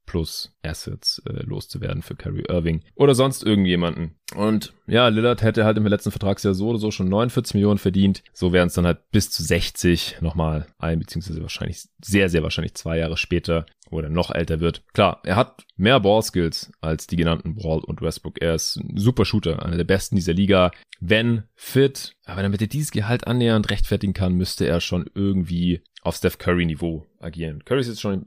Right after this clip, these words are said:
paar Jahre älter, der hat jetzt mit vierunddreißig seine vielleicht beste Playoff-Serie all-time gespielt in den Finals, wurde Finals M V P,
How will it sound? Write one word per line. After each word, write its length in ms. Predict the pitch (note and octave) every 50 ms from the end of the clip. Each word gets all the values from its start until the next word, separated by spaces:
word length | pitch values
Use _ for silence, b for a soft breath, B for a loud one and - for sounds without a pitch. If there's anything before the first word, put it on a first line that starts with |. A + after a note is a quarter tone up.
| - -
paar 160 | - - G#2+ G2+
Jahre 220 | G2 G2 A2 B2
älter, 260 | B2+ D#3+ D#3+ - -
der 80 | A#2 G2
hat 60 | F#2+
jetzt 100 | G2 -
mit 120 | G2 F2
vierunddreißig 680 | - - A#2+ A2+ G2+ F#2+ G2 G#2+ A2+ - - G#2+ - - - -
seine 180 | - F#2 F#2
vielleicht 240 | - - F#2 F2+ -
beste 240 | - G2+ G2+ - F#2+
Playoff-Serie 640 | - - - G#2 G2 F#2+ F#2 F#2 F#2+ F#2 F#2 F#2 D#2+
all-time 400 | B1+ E2+ E2+ - - B2 B2+ B2+
gespielt 460 | A#2 A2+ - - - G#2+ G#2 G2 -
in 80 | A#2 G2+
den 140 | G2+ F#2+ -
Finals, 440 | - F2+ F2+ F2+ F2+ F2 - - _ _ -
wurde 180 | G#2 A2+ G#2+
Finals 360 | G2+ - F#2+ F#2 F#2+ F2 - -
M 140 | F2 F2+
V 80 | F2 F2 D#2+
P, 400 | - - F2 F2 E2+ E2+ E2+